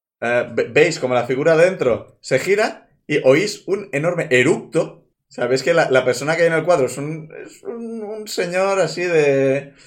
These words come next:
constitución considerable y suelta un eructo enorme y de dentro del cuadro empieza a salir una nube verde que os envuelve, eh, en una, en una esfera de veinte pies de radio,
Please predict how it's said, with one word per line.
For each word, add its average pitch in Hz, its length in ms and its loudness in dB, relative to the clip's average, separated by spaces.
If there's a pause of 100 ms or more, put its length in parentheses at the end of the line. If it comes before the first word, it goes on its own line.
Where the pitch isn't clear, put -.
(220)
constitución 139 1500 2
considerable 135 840 0 (320)
y 127 80 -6
suelta 180 280 0
un 147 140 0
eructo 190 320 0
enorme 214 400 -2
y 151 60 -2
de 143 100 6
dentro 156 240 2
del 185 100 0
cuadro 196 220 0
empieza 170 280 -2
a 160 40 0
salir 160 280 0
una 139 160 0
nube 165 260 4
verde 190 340 2
que 156 80 -2
os 131 160 0
envuelve, 131 600 0 (640)
eh, 131 200 8
en 139 120 4
una, 165 280 4
en 139 160 0
una 165 180 4
esfera 165 440 4
de 131 100 6
veinte 147 340 4
pies 160 240 4
de 151 100 2
radio, 151 540 0